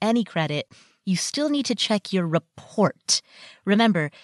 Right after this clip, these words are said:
there's a difference between a credit report and a credit score. A credit score is a three-digit number that summarizes how good or bad or non-existent your credit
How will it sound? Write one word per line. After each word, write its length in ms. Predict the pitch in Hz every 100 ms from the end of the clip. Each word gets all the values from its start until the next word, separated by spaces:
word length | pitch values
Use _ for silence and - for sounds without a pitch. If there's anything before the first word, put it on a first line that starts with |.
| - -
there's 220 | 208 190
a 40 |
difference 380 | 170 220 - 226
between 300 | - - 214
a 40 | 180
credit 320 | - 185 -
report 720 | 151 - - - 240 320 - _ _ _
and 140 | 202 190
a 40 |
credit 340 | - 190 180
score. 600 | - - - 170 - - - - -
A 80 | -
credit 240 | 214 202 -
score 640 | - - 311 262 156 143 - _ _ -
is 140 | 180
a 60 | 170
three-digit 800 | - - 190 233 202 202 196 190
number 500 | 175 160 147 160 170 _ _ _ _ _
that 200 | 170 -
summarizes 1080 | - - 254 247 165 131 131 139 135 - - _ _
how 220 | - 185 156 -
good 200 | 185 -
or 180 | 165
bad 400 | 156 151 151 151 - _ _ -
or 140 | 156
non-existent 720 | 156 151 135 147 - 139 127 -
your 180 | 160 151
credit 320 | - 127